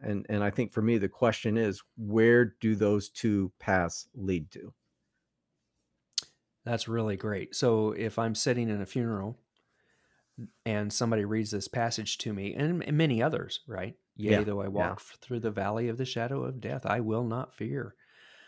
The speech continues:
Speaker 2: Uh, all of those are kind of a, a call to remember where it is that we've put our faith.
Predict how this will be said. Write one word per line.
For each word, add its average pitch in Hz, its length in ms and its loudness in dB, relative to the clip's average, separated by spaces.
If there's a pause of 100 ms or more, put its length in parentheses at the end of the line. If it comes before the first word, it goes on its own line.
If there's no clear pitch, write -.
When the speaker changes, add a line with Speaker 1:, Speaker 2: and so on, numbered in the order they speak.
(240)
Speaker 2:
Uh, 101 640 -2
all 117 240 2
of 147 100 2
those 104 520 2
are 98 480 -4 (480)
kind 135 220 -4
of 147 80 -2
a, 98 240 -4 (760)
a 113 80 -2
call 123 400 0
to 120 180 -4
remember 104 580 -2
where 104 400 0
it 104 100 -2
is 107 160 -2
that 104 100 -4
we've - 240 -8
put 110 180 -4
our 95 140 -2
faith. - 400 -8